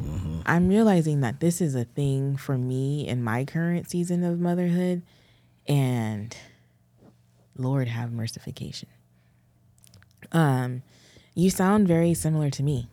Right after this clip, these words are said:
Speaker 2: Theo was, what, seventeen months and Raya, when Raya was born,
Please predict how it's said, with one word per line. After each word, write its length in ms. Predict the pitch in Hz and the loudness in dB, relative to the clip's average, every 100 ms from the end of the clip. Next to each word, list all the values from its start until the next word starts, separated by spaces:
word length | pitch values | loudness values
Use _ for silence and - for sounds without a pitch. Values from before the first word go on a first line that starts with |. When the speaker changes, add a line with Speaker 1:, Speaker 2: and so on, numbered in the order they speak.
| - - - _ - _ - - 147 | -12 -12 -20 _ -20 _ -20 -14 -6
Speaker 2:
Theo 420 | 165 170 165 160 | 0 2 2 2
was, 920 | 156 151 147 143 143 147 - - - - _ - | 0 0 -2 0 -2 -4 -8 -10 -12 -16 _ -10
what, 320 | 120 - - | -8 -8 -8
seventeen 580 | 139 151 151 165 156 147 | -4 -2 -4 -4 -4 -2
months 600 | 143 147 - - - - _ _ _ _ _ _ _ | -2 -4 -8 -14 -16 -16 _ _ _ _ _ _ _
and 200 | 135 131 | -4 -2
Raya, 640 | 131 135 135 139 135 135 - | -2 0 0 0 0 -2 -2
when 200 | 139 139 | 0 2
Raya 200 | 131 135 | 0 0
was 120 | 135 | -2
born, 400 | 131 127 139 175 | -2 -4 -2 -4